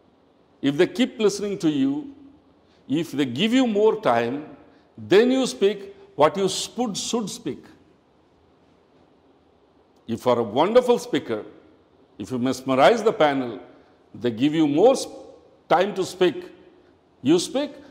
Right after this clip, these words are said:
what you could speak. But never forget, getting a question from the panel, speak the salient points, speak what you must speak first. Then you speak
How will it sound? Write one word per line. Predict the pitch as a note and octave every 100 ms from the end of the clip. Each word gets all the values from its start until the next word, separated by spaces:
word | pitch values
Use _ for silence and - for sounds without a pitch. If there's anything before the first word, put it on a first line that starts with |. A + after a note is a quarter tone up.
| _ -
what | D3 F3
you | G3 - -
could | B3+ F#3
speak. | - E3 B2 - - - _ _ _ _ _ _ _ _ _ _ _ _ _ _ _ -
But | B2+ -
never | C#3 G3 B3
forget, | G3 D#3 B2 A2+ - - _ _ _ -
getting | - A#3+ A#3+
a |
question | A3+ G#3 - G3+
from | F#3 E3+
the | D#3+
panel, | - C3+ B2 C#3 D3 - -
speak | - - G#3+ G#3+ - - -
the | C#3
salient | D3 - G3+ G3 G3+ G#3+ G#3+
points, | F3+ D#3+ E3 D#3+ - - -
speak | - - F3 E3 - -
what | - D3 D#3
you | E3 C#3
must | A2+ D#3+ G#3+ -
speak | - - C#3 -
first. | A2 - - - _ _ _ _ _ _ _ _ _ _ _ _ _ _ -
Then | G#2+ G#2 C4+
you | C#4+ C4
speak | - G3+ G3+